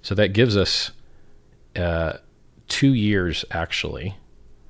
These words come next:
of auto stakes. So if you, if you claim the first day, that's your first year. If you claimed your last day, that's your, that's your second year. So we've got two years of people that are locked in, holding hex, uh,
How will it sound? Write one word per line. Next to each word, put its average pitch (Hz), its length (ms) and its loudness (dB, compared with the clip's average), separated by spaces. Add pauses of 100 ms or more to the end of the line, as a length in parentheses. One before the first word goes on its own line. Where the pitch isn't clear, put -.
(380)
of 85 380 0
auto 87 240 0
stakes. - 460 -8 (640)
So - 160 -4
if 85 80 -2
you, 95 140 0
if 95 140 -4
you 98 80 -2
claim 104 280 0
the - 60 2
first - 300 -2
day, 113 320 2
that's 90 260 -2
your 85 80 -2
first - 320 -2
year. 82 280 -4 (120)
If - 100 -12
you 98 60 -8
claimed 101 240 0
your 90 120 0
last 101 340 4
day, 82 300 -10
that's - 280 -10
your, 78 220 -8 (460)
that's - 180 -12
your - 140 -12 (160)
second 95 340 -4
year. - 160 -16 (480)
So - 140 -4
we've 98 40 -4
got 107 160 2
two - 200 0
years 113 360 2
of 90 120 -6
people 92 300 -2
that 87 120 -4
are 85 220 -4 (460)
locked 95 360 2
in, 90 260 -2 (300)
holding 95 460 -2
hex, 82 460 -6 (340)
uh, 82 400 -6